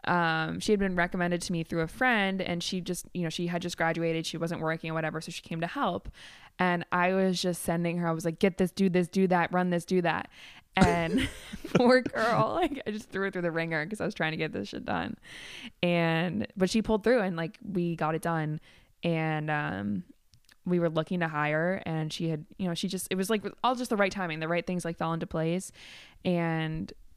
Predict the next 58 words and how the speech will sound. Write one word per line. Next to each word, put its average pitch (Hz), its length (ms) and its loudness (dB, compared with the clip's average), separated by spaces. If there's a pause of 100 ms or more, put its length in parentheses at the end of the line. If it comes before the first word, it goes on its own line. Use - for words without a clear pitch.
(320)
she - 180 -2
was 175 120 0
super 190 220 -4
cool. 180 460 0
She 185 100 -10
was 170 80 -10
from 190 140 -4
the 196 120 -4
area. 175 500 0
She - 120 -10
knew 170 160 0
people. 165 640 0
So, - 100 -6
like, 156 180 -2
when 165 120 -2
we, 170 100 0
I 170 100 -2
was 170 100 0
trying 180 160 -2
to 170 60 -4
get 160 260 0
things, 180 280 0
she 180 160 -2
knew 170 140 0
people 165 260 -2
that 156 220 -6 (240)
could 175 100 -6
coordinate 160 460 -4
and 160 120 -6
do 156 200 -2
it. 185 280 -2 (540)
And, 165 360 0
um, 160 400 -4
she 185 140 0
had 180 100 0
been 170 180 0
working 165 480 -2
in 156 520 -4 (120)
P 160 260 -2
R, 147 320 -2
like, 170 140 -6
at 160 60 -6
a 156 40 -8
P 160 160 -4
R 160 120 -4
agency, 175 420 -8
like, - 160 -6 (140)
during 160 220 -6
college. - 540 -8
So - 120 -10
she - 140 -8
had, - 280 -10
like, - 140 -12
a - 20 -10
little - 140 -6
bit 190 120 -8
of - 120 -12
experience. - 800 -12